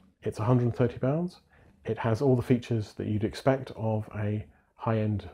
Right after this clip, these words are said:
media streamer. You've got your four K, you've got your H D R, and you've got the much improved o-,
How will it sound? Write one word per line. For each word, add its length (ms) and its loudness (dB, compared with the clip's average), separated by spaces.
media 260 2
streamer. 500 8
You've 120 -16
got 80 -6
your 80 -6
four 240 2
K, 320 4
you've 140 0
got 140 -8
your 160 -4
H 220 -6
D 100 0
R, 360 6
and 260 8
you've 140 0
got 280 -6
the 220 -4
much 320 0
improved 380 -2
o-, 220 0